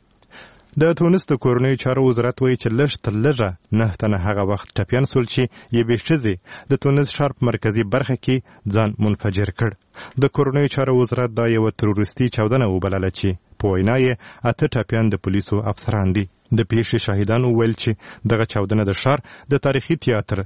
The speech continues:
د ودانۍ په مخ کې وسوه. په تونس کې د سختریزو وسلوالو لخوا په حملو کې تر ډیره سیلانیان په نښه کیږي.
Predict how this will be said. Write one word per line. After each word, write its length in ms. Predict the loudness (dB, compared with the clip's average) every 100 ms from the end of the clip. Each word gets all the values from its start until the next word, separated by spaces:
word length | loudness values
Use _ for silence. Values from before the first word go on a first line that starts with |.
| -8 0
د 60 |
ودانۍ 400 | 2 2 2 0
په 140 | 0 0
مخ 180 | 0 -2
کې 140 | -4
وسوه. 340 | -4 -2 -2 -4 -8 _ -20 0
په 60 | 2 2
تونس 280 | 2 2 0
کې 120 | -2
د 80 | -2 -2
سختریزو 420 | -2 0 2 2
وسلوالو 520 | 0 -2 0 0 0
لخوا 240 | 0 0 -2
په 140 | 0 0
حملو 320 | 0 2 0
کې 200 | 0 -2 -4 -10 -4
تر 120 | 0 2
ډیره 280 | 2 0 0
سیلانیان 460 | -2 0 2 2 0
په 80 | -2
نښه 280 | -4 -4 -6 -2
کیږي. 320 | 0 0